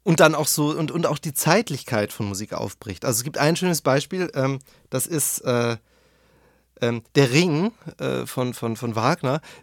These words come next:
der dann halt in seiner ganzen Länge gar nicht mehr abgespielt wird, sondern der wird eben eingedampft, diese sechzehn Stunden oder was das sind,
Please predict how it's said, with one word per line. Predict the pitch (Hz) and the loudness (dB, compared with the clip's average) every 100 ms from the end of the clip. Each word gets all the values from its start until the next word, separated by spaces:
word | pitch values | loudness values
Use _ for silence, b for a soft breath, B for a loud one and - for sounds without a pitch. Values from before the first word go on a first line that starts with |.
| - | 2
der | 135 | 6
dann | 131 131 | 6 4
halt | 131 135 - - - | 2 2 -2 -16 -14
in | - 139 | -4 2
seiner | 127 127 120 | 4 4 4
ganzen | 135 156 208 170 | 4 4 2 4
Länge | 151 143 139 | 6 6 4
gar | 127 131 | 2 2
nicht | 139 | 0
mehr | 135 123 - - | 2 2 0 -4
abgespielt | 151 160 - 147 127 | -8 -6 -4 -2 -2
wird, | |
sondern | - 143 143 | 2 4 4
der | 131 | 2
wird | 160 | 0
eben | 151 131 | -4 -2
eingedampft, | 123 151 196 180 113 117 160 - | 2 4 4 2 2 2 0 -8
diese | 120 113 | -8 -6
sechzehn | 107 135 - 131 | -2 -2 -2 -6
Stunden | - 165 180 | 0 0 2
oder | 147 123 | 2 2
was | 117 | 2
das | 120 - | 0 2
sind, | 160 185 | 2 0